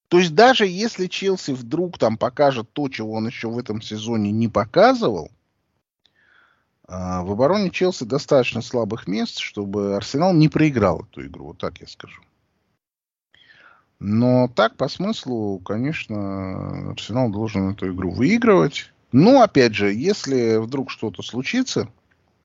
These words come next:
и Арсенал проиграет, такое же возможно – то вот тут, да, тут начнут сыпаться шишки, начнутся сразу разговоры, что так, что не так, смена вратаря, а-ля улю.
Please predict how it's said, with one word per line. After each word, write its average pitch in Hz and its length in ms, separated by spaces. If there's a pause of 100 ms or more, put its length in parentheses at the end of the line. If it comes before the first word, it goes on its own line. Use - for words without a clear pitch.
(400)
и 110 80
Арсенал 110 320
проиграет, 110 480
такое 85 280
же 95 120
возможно – 165 540 (960)
то 190 180
вот 208 240
тут, - 260
да, 82 240 (540)
тут - 160
начнут 117 580 (420)
сыпаться 78 720
шишки, 165 600 (1160)
начнутся 104 460
сразу 85 320
разговоры, 123 540
что - 240
так, 185 300
что - 200
не 78 180
так, - 380 (580)
смена 92 440
вратаря, 120 760 (300)
а-ля 92 320
улю. 160 560